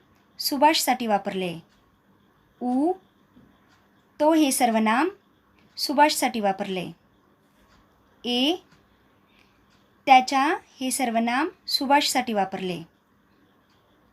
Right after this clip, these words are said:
ऐ, त्याने हे सर्वनाम सुभाषसाठी वापरले. पुढचा प्रश्न आहे, खाली काही वाक्य दिली आहेत, त्यातील नामे ओळखून त्यासाठी योग्य ती सर्वनामे वापरा.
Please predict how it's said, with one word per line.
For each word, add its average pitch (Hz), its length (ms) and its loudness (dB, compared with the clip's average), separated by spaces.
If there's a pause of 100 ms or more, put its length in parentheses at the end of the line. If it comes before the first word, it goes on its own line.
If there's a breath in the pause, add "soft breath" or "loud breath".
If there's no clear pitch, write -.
(140)
ऐ, 240 340 0 (880 soft breath)
त्याने 277 300 4
हे 302 200 2
सर्वनाम 233 560 0 (100)
सुभाषसाठी 262 680 -2
वापरले. 180 540 -4 (2750)
पुढचा 262 260 2
प्रश्न 254 300 0
आहे, 254 200 0 (180)
खाली 269 240 0
काही 254 200 -2
वाक्य 233 320 -2
दिली 220 260 0
आहेत, 160 100 -2 (1040)
त्यातील 247 340 2
नामे 262 260 2
ओळखून 226 400 -2 (680)
त्यासाठी 269 460 0
योग्य 247 480 -2 (220)
ती 254 60 -8
सर्वनामे 214 540 -2
वापरा. 220 320 0